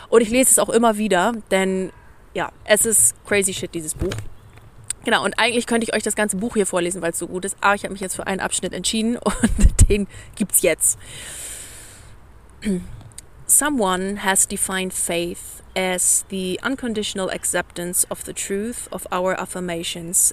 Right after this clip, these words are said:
and an absolute belief that our desires will be fulfilled.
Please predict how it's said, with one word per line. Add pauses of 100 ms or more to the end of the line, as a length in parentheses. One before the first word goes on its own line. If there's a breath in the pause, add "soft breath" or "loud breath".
(120)
and
an
absolute
belief
that
our
desires
will
be
fulfilled.